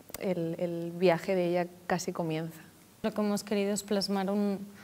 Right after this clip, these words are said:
Speaker 2: un sentimiento, como ha dicho Marta, que, que va muy por dentro.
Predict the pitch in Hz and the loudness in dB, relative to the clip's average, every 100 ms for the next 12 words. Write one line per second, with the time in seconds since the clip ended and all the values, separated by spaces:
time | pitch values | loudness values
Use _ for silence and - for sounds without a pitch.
0 | - - 220 214 202 214 208 214 208 202 | -14 0 2 4 4 4 2 0 0 2
1 | 190 190 214 202 190 190 208 196 190 190 | 2 0 2 4 2 0 0 0 0 -4
2 | 196 196 185 208 208 190 196 196 190 180 | -2 0 2 0 0 2 2 0 0 -4